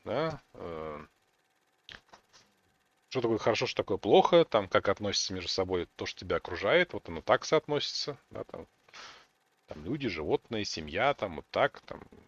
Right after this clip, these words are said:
плохо, хорошо, там, п-, правильно, неправильно, подчинение, неподчинение,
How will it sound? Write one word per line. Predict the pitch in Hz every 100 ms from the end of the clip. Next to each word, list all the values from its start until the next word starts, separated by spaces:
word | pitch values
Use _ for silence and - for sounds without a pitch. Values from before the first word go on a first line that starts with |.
| _
плохо, | - 107 120
хорошо, | - - - - 131
там, | 147 113 95 -
п-, | 71 71 67 71 -
правильно, | 95 95 87
неправильно, | 82 - 113 127 117
подчинение, | 104 - 107 98 90
неподчинение, | - 98 - 95 135 127